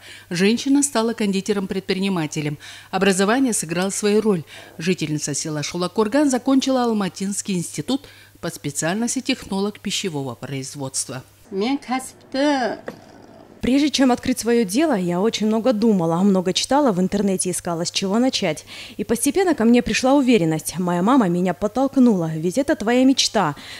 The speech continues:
Speaker 3: Ты же с маленьких лет мечтала печь. Почему ты оставила эту мечту? У тебя есть шанс осуществить ее", — все время говорила мама. И я начала печь. Сначала коржики, пирожные. Так и пошла работа. Затем начала печь булочки. Стали поступать заказы.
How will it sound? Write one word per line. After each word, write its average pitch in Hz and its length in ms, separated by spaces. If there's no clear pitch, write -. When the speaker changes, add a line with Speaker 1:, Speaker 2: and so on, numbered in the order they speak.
Speaker 3:
Ты 285 100
же 294 100
с - 80
маленьких 302 460
лет 240 180
мечтала 220 400
печь. 208 460
Почему 214 340
ты 277 100
оставила 202 400
эту 196 160
мечту? 214 500
У 220 60
тебя 262 220
есть 330 180
шанс 294 380
осуществить 254 680
ее", — 151 240
все 214 160
время 208 260
говорила 208 420
мама. 180 380
И 196 60
я 214 160
начала 208 320
печь. 180 440
Сначала 160 360
коржики, 254 500
пирожные. 160 640
Так 339 160
и - 60
пошла 277 340
работа. 190 480
Затем 175 320
начала 185 300
печь 175 260
булочки. 180 560
Стали 220 320
поступать 180 480
заказы. 156 520